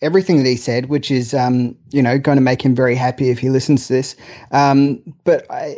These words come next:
you know, because one, one of the key aspects that I find and, and he has found about, uh, you know, film Twitter and film discussion in a lot of regards is that you're either you're, you're wrong or you're right.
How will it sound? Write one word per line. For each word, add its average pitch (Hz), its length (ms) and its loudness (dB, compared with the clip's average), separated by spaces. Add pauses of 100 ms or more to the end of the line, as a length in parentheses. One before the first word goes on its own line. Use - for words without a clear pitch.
you 180 140 -2
know, 170 100 2
because 180 340 0
one, 185 280 0
one 208 160 0
of 202 80 -4
the 151 80 -4
key 160 200 2
aspects 143 600 -2
that 131 240 -2
I 127 100 2
find 131 380 -2
and, 127 200 -2
and 131 160 0
he 151 140 2
has 143 160 2
found 127 260 -2
about, 123 320 -2
uh, 123 340 -2 (420)
you - 80 -8
know, 139 180 0
film 143 340 0
Twitter 143 480 2
and 120 540 -4
film 147 200 -2
discussion 143 460 -6
in 131 280 -6
a 135 80 -8
lot 135 160 -4
of - 80 -10
regards 135 360 -4
is 127 120 -8
that 139 200 -2
you're 135 140 -2
either 139 180 2
you're, 127 380 -2
you're 131 220 0
wrong 180 500 0
or 139 100 2
you're 127 140 2
right. 120 480 -4